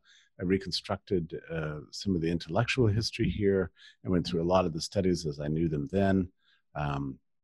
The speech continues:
uh, the book's done very well on Amazon, and it's one of m-, many anti-lockdown books that are out there. I tried not to make it depressing,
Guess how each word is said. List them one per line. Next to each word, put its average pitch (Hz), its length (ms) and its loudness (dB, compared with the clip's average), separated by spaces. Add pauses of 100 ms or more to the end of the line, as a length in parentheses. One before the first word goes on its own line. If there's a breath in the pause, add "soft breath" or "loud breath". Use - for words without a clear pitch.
(180)
uh, 69 280 -6 (240)
the 92 60 -6
book's 90 240 2
done 80 200 0
very 92 220 4
well 90 180 4
on 78 140 2
Amazon, 87 840 0 (120)
and 73 300 -8
it's 69 220 -12
one 92 240 4
of 85 100 0 (220)
m-, 87 380 -4
many 107 360 6
anti-lockdown 82 680 -2
books 76 180 -14
that 78 100 -10
are 76 60 -2
out 98 220 0
there. 67 160 -6 (300 soft breath)
I 113 60 0
tried 127 220 4
not 110 200 6
to - 100 -18
make 98 160 0
it 73 80 -6
depressing, 107 500 -4